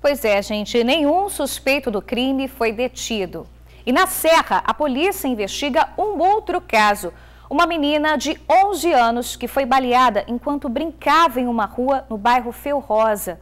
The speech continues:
Dois homens armados passaram em uma moto atirando. O alvo era um rival dos criminosos,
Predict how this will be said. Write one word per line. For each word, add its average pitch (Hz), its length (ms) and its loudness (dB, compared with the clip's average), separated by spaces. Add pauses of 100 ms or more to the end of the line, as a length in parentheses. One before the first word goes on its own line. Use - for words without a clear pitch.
(400)
Dois 320 460 2
homens 262 400 2
armados 226 680 -2
passaram 277 680 0
em 226 80 -6
uma 214 220 -6
moto 220 300 -2
atirando. 202 640 -8 (360)
O 254 120 -2
alvo 240 440 2 (120)
era 240 320 2
um 262 60 -4
rival 277 560 2
dos 277 220 -6
criminosos, 226 720 -4